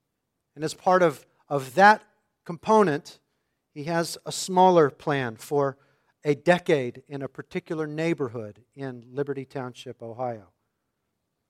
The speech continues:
And as part of His plan for that neighborhood, His design is to plant a couple there who love Jesus and radiate gospel truth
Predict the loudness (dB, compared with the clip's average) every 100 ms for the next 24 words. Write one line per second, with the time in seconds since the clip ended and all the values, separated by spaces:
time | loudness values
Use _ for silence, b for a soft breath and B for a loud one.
0 | _ _ _ _ _ _ _ _ _ -12
1 | -12 -2 2 2 0 0 -2 -2 -10 -8
2 | -8 -6 -4 -2 -2 -4 -6 -2 -4 -4
3 | -10 -12 _ _ _ _ _ _ _ _
4 | -18 -14 -12 -6 -4 -6 -8 -12 -16 -18
5 | -18 _ -10 -8 -8 -12 -20 _ _ _
6 | -12 -12 -6 -6 -6 -8 -8 -10 -10 -12
7 | _ _ _ _ _ _ _ -10 -10 -10
8 | -16 _ _ _ _ -2 0 -2 -8 -12
9 | -12 -14 -20 -20 -20 _ _ _ _ _
10 | -16 -6 -2 0 0 -2 -4 _ -2 -2
11 | -4 -14 -16 -12 -10 -10 -12